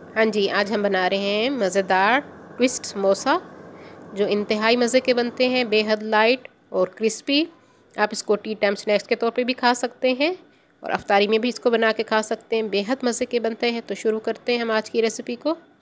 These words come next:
हाँ जी, एक कप मैंने मैदा लिया है। मैदे को मैं छान लूँगी। मैदे को हमेशा छान के यूज़ किया कीजिए। हाँ जी, मैदे को हमने छान लिया है।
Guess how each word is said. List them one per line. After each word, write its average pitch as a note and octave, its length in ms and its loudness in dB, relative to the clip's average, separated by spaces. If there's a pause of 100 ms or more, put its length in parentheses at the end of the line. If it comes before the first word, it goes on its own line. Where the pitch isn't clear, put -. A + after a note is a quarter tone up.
(640)
हाँ A3 120 6
जी, G3+ 260 -2 (840)
एक A3 220 4
कप B3 120 0
मैंने A3 380 2
मैदा G#3 360 0
लिया G#3+ 260 2
है। D4+ 180 0
मैदे G#3+ 260 0
को G#3+ 160 -6
मैं G#3+ 240 0 (180)
छान G#3 280 0
लूँगी। B3+ 360 2 (460)
मैदे G#3 240 0
को G#3+ 120 -8
हमेशा A3 380 -4
छान G#3+ 280 0
के A3+ 120 -4
यूज़ A3 260 -6
किया B3 140 0
कीजिए। B3 400 -4 (2250)
हाँ A3+ 80 4
जी, G#3 120 2
मैदे G#3 240 4
को A3 120 -2
हमने A3 220 -2
छान G#3+ 220 2
लिया A3+ 260 2
है। C#4+ 180 0